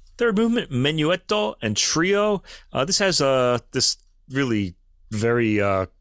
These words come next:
vivid, like, minuet, uh, rhythm to it, as is the case with so many of Haydn's minuets. It's a bit fast for a minuet if it's being danced to at the time, as is often the case with symphonic minuets. They tend to go a little faster.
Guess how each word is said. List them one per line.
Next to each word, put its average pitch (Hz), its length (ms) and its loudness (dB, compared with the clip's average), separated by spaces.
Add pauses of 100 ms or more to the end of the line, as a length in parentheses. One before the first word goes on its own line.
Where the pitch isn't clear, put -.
(180)
vivid, 104 540 -2
like, 90 240 -2
minuet, 107 720 0
uh, 92 240 0
rhythm 104 380 -2
to 87 260 -2
it, - 180 -4 (440)
as 120 200 0
is 107 100 -2
the 98 60 -4
case 113 240 -2
with 101 100 -2
so 110 200 0
many 107 220 0
of 87 120 -4
Haydn's 101 440 -2
minuets. 78 580 -2 (300)
It's - 160 -4
a 147 40 -2
bit 165 200 -2
fast 151 640 -2
for 143 160 -2
a - 20 -2
minuet 135 640 0
if 113 140 -4
it's - 220 -4
being 92 540 -6
danced 101 640 -4
to 98 180 -2 (120)
at 95 160 -6
the 82 80 -6
time, 98 420 -4 (480)
as 110 180 -2
is 104 120 -2
often 127 200 -2
the 113 60 -2
case 123 300 -2
with 98 100 -2
symphonic 95 500 -2
minuets. 90 520 -2
They 90 100 -4
tend 98 220 -4
to 90 40 -4
go 87 140 -2
a 82 80 -2
little 82 140 -2
faster. 90 580 -4